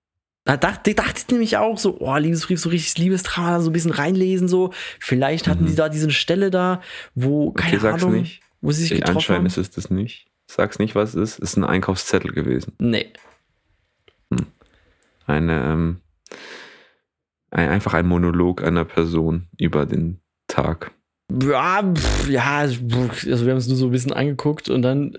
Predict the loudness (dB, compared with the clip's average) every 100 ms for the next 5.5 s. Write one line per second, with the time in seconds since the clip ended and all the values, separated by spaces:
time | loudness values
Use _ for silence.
0 | -6 -6 -6 -4 0 0 -2 0 2 2
1 | -2 -8 -14 -8 -4 -4 0 -2 0 0
2 | 0 2 0 0 0 2 0 0 0 0
3 | 0 2 0 0 -4 -4 -2 0 0 0
4 | 0 0 2 2 2 -2 -6 -2 0 2
5 | 0 -4 -2 0